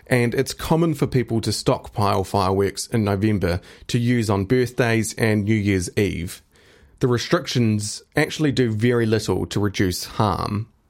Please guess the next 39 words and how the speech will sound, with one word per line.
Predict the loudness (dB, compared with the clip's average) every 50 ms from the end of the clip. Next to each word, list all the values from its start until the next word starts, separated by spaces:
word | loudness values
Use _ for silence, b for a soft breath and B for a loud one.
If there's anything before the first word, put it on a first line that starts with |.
| _ 0
Public | 0 2 2 2 0 0
opinion | 0 2 2 2 2 2 2
about | 2 0 0 -2
fireworks | 0 0 2 2 2 2 2 2 0 0 -2 -2 0
has | 0 0
shifted | 0 0 -2 -2 0 0 0 2 2
in | 2 2
recent | 2 2 2 0 -2 -2 0
years | 0 0 2 0 0 -2 -4
due | -4 0 2 2 2 2 2
to | 0 0 0
the | 2 2
risk | 2 0 0 -2 -6 -6 -4
of | -4 -4 -4
fire | -2 -2 0 2 2 2 2 2 0 -2 -4 B B -6 B
and | 0 2 2 2
the | 0
harm | -2 -2 0 0 2 2 2 2
they | 2 0 0
cause | -2 -2 0 0 2 2 0 -2 -4 -4 -2
to | -2 0
animals, | 2 2 2 2 2 2 0 -2 -4 -4 -6 -10 B B B B -2
which | 0 0
has | 0 0 0
prompted | -2 -2 0 0 0 -2 -2 0
everyone | 0 0 2 2 2 2 2 2 2 0 -2
from | 0 0 2 2 4
local | 2 2 2 2 0 0
government | 2 2 2 2 2 0 0 0 -2 -2 -2
and | 0 2
emergency | 2 2 2 2 0 0 -2 -2 -4 -4
services | -2 0 0 0 0 0 0 0 0 0 0 -2 B B B B
to | -4 -4 -2 0
animal | 0 2 2 2 2 0 0
advocates | 0 -2 -2 -2 -4 -4 -4 -4 -4 -4 -8 -8 -6
to | -2 -2 -2
call | -2 -2 0 0 2 2 0
for | 0 0 0
an | 0